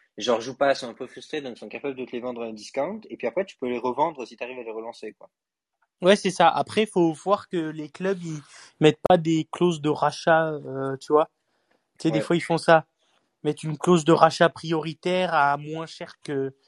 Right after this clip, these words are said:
Speaker 2: ce qu'ils auraient pu vendre Marseille, et puis après, ils le, ils le revendent, quoi.
Speaker 1: Ouais.
Speaker 2: Donc, à voir.
Speaker 1: Après, le commentaire de José Mourinho,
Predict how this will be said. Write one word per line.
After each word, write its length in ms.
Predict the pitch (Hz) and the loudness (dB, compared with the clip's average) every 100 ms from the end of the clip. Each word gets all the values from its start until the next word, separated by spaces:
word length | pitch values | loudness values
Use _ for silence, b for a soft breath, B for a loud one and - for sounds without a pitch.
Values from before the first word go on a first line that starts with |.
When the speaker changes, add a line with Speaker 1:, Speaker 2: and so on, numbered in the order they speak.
| _ _ | _ _
Speaker 2:
ce 160 | - - | -20 -14
qu'ils 200 | 143 151 | -2 0
auraient 160 | 151 | 0
pu 180 | 143 156 | 0 -2
vendre 200 | 151 151 | -2 -2
Marseille, 540 | 143 - - 175 180 | -4 -6 -2 0 0
et 40 | 156 | -4
puis 240 | - 151 | -2 2
après, 300 | 143 139 175 | 2 2 0
ils 200 | 175 160 | 2 0
le, 320 | 139 135 120 - b b b _ _ - | 0 0 -2 -8 b b b _ _ -6
ils 100 | 143 | 0
le 80 | |
revendent, 440 | 139 151 151 156 135 | 6 6 6 2 -4
quoi. 200 | 120 - _ _ _ _ _ _ | -8 -10 _ _ _ _ _ _
Speaker 1:
Ouais. 180 | 107 101 - _ _ _ _ _ _ _ _ _ _ _ _ _ - | -8 -8 -10 _ _ _ _ _ _ _ _ _ _ _ _ _ -16
Speaker 2:
Donc, 220 | 135 135 | -16 -2
à 40 | 147 | -2
voir. 360 | 127 113 - _ _ _ _ _ _ _ _ _ _ _ _ _ _ _ _ _ _ _ | 0 -6 -10 _ _ _ _ _ _ _ _ _ _ _ _ _ _ _ _ _ _ _
Speaker 1:
Après, 240 | 113 - | -6 0
le 180 | 147 127 | 2 2
commentaire 460 | 110 123 127 - 131 | 0 -4 -4 0 2
de 120 | 127 | 2
José 260 | 117 120 127 | -2 -6 -4
Mourinho, 580 | 123 120 120 123 151 | -6 -6 -6 -6 -8